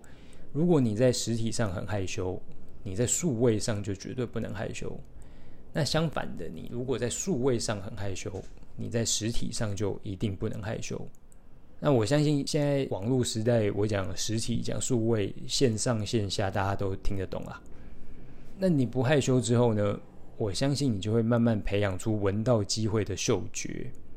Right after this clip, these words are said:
举例来说，如果你是一只动物的话，你可以是一只狼，你可以是猎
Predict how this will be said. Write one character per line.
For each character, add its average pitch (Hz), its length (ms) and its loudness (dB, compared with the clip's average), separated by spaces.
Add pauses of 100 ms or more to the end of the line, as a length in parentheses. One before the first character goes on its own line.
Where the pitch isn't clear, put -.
(720)
举 135 140 4
例 156 60 10
来 135 100 8
说， 135 280 4
如 135 120 2
果 143 100 6
你 117 180 4
是 123 120 2
一 120 60 6
只 113 120 2
动 101 300 0
物 104 180 -2
的 110 100 -2
话， 110 380 -2 (600)
你 95 400 -6
可 117 120 0
以 107 160 2
是 117 160 2
一 110 80 0
只 113 140 2
狼， 113 460 -2 (340)
你 101 140 -6
可 104 120 -2
以 98 40 -2
是 101 120 -2
猎 107 280 2